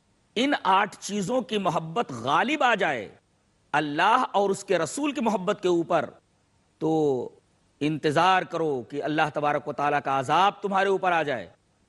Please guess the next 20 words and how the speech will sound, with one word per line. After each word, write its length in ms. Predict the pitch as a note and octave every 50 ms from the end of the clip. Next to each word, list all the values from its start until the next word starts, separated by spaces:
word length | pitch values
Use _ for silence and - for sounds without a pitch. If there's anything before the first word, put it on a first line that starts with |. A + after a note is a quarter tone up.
| _ -
اور 180 | C3 D3+ E3 -
اللہ 220 | D#3 E3 E3 F#3+ G3+ G3+ F#3+
تبارک 300 | G3 G3 G3 F#3+ E3 F#3+
و 40 |
تعالیٰ 240 | E3+ - F3+ F#3 F3 D#3 -
فاسق 440 | - D#3 E3 F3 - - - - -
قوم 180 | B3 A#3 A3+ F#3+
کو 80 | G#3
ہدایت 300 | E3 E3 F3 E3+ E3+ -
نہیں 100 | E3 D3+
دیتا۔ 280 | C#3 C3+ A#2+ - G2 E2+ - _ _ _ _ _ _ _ _ _ _ _ -
ناظرین 400 | C#3 D3+ E3 D3 G3 G#3 A#3+ A#3+
کرام، 300 | A3+ - G3+ G#3 A3 A#3 A3 -
اس 140 | - A3+ - -
آیت 240 | F3 F#3 F#3 F3+ G3 -
کریمہ 280 | - F#3+ G#3+ A3+ A3 G#3
میں 200 | F3+ D#3+ D#3 D#3+ - _ _ -
ایک 180 | - D3 - -
ٹکڑا 280 | A3 - B3 A3 F3+ D#3
ہے، 100 | E3